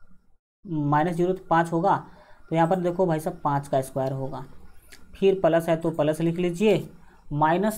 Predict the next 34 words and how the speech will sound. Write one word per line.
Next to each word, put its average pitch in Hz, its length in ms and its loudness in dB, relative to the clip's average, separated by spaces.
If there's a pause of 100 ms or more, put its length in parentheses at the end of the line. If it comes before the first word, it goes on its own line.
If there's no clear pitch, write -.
तीन 208 280 2 (340)
और 156 160 4
माइनस 147 380 0 (600)
एक 151 300 -2 (380)
कितना 156 260 -2
होगा? 147 260 2 (680)
तो 160 60 2
ये 156 100 4
हो 156 140 4
जाएगा 151 280 2
माइनस 135 460 -6
चार, 127 260 -8 (540)
मतलब 165 200 0
माइनस 151 340 0
चार 139 280 0
का 143 120 -2
स्क्वायर 139 280 -4
करना 131 300 -8
होगा। 160 360 -12 (580)
दाहिने 151 320 4
में 175 100 2
देखिए 165 320 0 (400)
एक्स 190 220 -6
माइनस 175 280 0 (120)
ज़ीरो, 165 300 0 (1160)
तो 143 40 -2
एक्स 139 200 -4
का 147 160 0
स्क्वायर 139 280 -6
होगा, 135 280 -10 (680)
प्लस 180 260 2
में 190 120 0
क्या 185 160 4
है? 185 140 -2